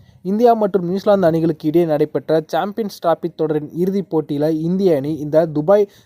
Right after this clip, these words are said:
இன்டர்நேஷனல் கிரிக்கெட் ஸ்டேடியத்துல பார்த்தீங்கன்னா, நான்கு விக்கெட் வித்தியாசத்துல வெற்றி பெற்று தற்போது கோப்பையை கைப்பற்றியிருக்காங்க. இதன் மூலமா பார்த்தீங்கன்னா, இந்திய அணி மூன்று முறை ஐ சி சி சாம்பியன்ஸ் டிராபி தொடரை கைப்பற்றின ஒரே அணி அப்படின்ற பெருமையை பெற்றிருக்காங்க. இதற்கு முன்பாக இரண்டாயிரத்தி இரண்டாம் ஆண்டு கங்குலி அவர்கள்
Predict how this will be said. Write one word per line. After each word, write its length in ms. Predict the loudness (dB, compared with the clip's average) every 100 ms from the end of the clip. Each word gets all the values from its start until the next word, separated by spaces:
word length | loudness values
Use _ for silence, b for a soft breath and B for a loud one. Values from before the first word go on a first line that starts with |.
| b
இன்டர்நேஷனல் 520 | -2 0 0 -2 -4
கிரிக்கெட் 280 | -4 -2 -2 0
ஸ்டேடியத்துல 440 | 0 0 0 -2 0
பார்த்தீங்கன்னா, 500 | 0 -2 -4 -2 -2
நான்கு 340 | -4 -2 -2 -2
விக்கெட் 240 | -2 -2
வித்தியாசத்துல 460 | 0 -2 -2 -2 -2
வெற்றி 260 | -2 -4
பெற்று 280 | -6 -4 -6
தற்போது 500 | -4 -6 -4 -2 -2
கோப்பையை 380 | 0 0 0 -2
கைப்பற்றியிருக்காங்க. 760 | -2 -2 -2 -2 -4 -4 -4 -6
இதன் 300 | -4 -4 -2
மூலமா 280 | -4 0 -2 -2
பார்த்தீங்கன்னா, 420 | -4 -6 -4 -4
இந்திய 380 | -4 -4 -2 -2
அணி 260 | -4 -6 B B B -2
மூன்று 340 | 0 2 0
முறை 260 | 2 2 2
ஐ 180 | 0
சி 140 | -2 -6
சி 180 | -8 -4
சாம்பியன்ஸ் 500 | -4 -2 -4 -6 0
டிராபி 260 | 0 0
தொடரை 340 | -2 -2 2 2
கைப்பற்றின 680 | 2 -2 -2 -4 -2 -2
ஒரே 220 | 2 2 2
அணி 220 | 2 0
அப்படின்ற 260 | -2 -8
பெருமையை 440 | -4 -2 -2 0 -2
பெற்றிருக்காங்க. 540 | -4 -8 -6 -6 -6 -8
இதற்கு 300 | -8 -8 -8
முன்பாக 520 | -4 0 2 2 0 B B
இரண்டாயிரத்தி 560 | -2 2 4 4 2 -4
இரண்டாம் 480 | -2 0 2 2 2
ஆண்டு 280 | 0 0 0
கங்குலி 420 | 2 2 2 4
அவர்கள் 340 | 4 2 0